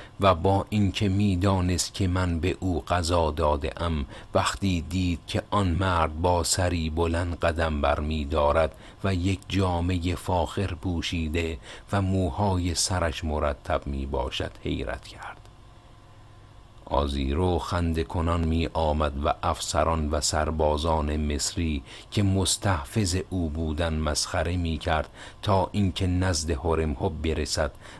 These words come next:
و از بالای سر مستحفظین خود او را مخاطب ساخت و گفت: ای هرم هب کثیف، از من نترس و پشت نیزهٔ سربازان خود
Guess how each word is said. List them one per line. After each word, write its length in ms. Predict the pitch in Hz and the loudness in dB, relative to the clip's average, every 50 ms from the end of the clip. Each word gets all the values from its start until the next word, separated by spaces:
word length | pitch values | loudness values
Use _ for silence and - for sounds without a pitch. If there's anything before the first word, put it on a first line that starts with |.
| - - | -6 -4
و 120 | 95 95 - - | -2 -2 -2 0
از 340 | 95 98 92 80 80 80 82 | 0 0 0 0 -2 -2 0
بالای 760 | 92 92 90 90 87 87 95 95 95 90 90 85 87 85 | 0 0 2 2 0 2 2 2 2 2 0 0 0 0
سر 440 | 76 - - - 98 87 87 85 85 | 0 -2 -2 0 0 0 2 2 0
مستحفظین 1080 | 80 78 78 76 71 - - - 82 73 - - - 82 78 78 82 82 78 73 71 69 | 0 0 -2 -2 -2 -4 -2 -2 -2 -2 -2 -4 -6 -6 -4 -2 -2 -2 -2 -2 -2 -4
خود 300 | 69 - - 85 78 - - - - - - - - | -4 -2 -2 -2 -4 -4 -8 -16 -18 -18 -14 -6 -2
او 260 | - 104 95 87 85 | 0 2 2 2 2
را 240 | 85 90 85 80 78 | 2 2 2 2 2
مخاطب 720 | 78 82 85 82 - - 92 85 78 73 - - 92 87 | 2 0 0 -2 -2 0 0 2 2 0 0 -2 -2 -2
ساخت 560 | - - - - 78 76 76 67 62 62 - - | -2 -4 -2 0 2 2 4 2 0 -2 -4 -4
و 100 | 69 65 | -4 -4
گفت: 520 | 71 71 69 71 - - - - - - - - - - - - - - - - - - - - - - - - - - - - | -4 -4 -6 -6 -6 -6 -8 -8 -10 -16 -20 -20 -20 -20 -20 -20 -20 -20 -20 -20 -20 -20 -20 -20 -20 -20 -20 -20 -20 -14 -6 0
ای 300 | - 76 78 76 71 69 - - - | 2 4 4 4 4 2 0 -2 0
هرم 400 | 95 90 90 92 95 87 85 78 | 2 4 4 4 4 4 4 2
هب 320 | 69 67 95 92 80 80 78 | 2 2 2 2 2 2 0
کثیف، 800 | 76 - - - 92 82 - - - - 92 80 73 71 - - - | 0 0 -2 0 0 2 2 0 0 0 0 -2 -2 -2 -4 -6 -4
از 280 | - 92 92 87 - 90 | 0 0 0 0 0 0
من 300 | 87 90 87 78 73 76 | 2 2 2 2 2 0
نترس 600 | 76 76 - - 82 76 73 78 78 - - - | 0 0 0 -2 -2 0 0 -2 -2 -2 -2 2
و 100 | - 82 | 2 2
پشت 520 | 82 - - - 110 98 - - - - 101 | 2 0 -2 0 0 0 0 0 -2 0 2
نیزهٔ 720 | 95 92 95 95 95 95 87 78 80 92 92 87 90 85 | 2 2 4 4 4 2 2 2 2 0 2 2 2 2
سربازان 1000 | - - - 92 87 87 82 78 80 82 85 78 76 78 90 80 78 76 76 71 | 2 2 2 2 2 2 0 2 2 4 4 4 2 2 0 0 0 0 -2 -2
خود 240 | - - 85 76 | -4 -2 -4 -4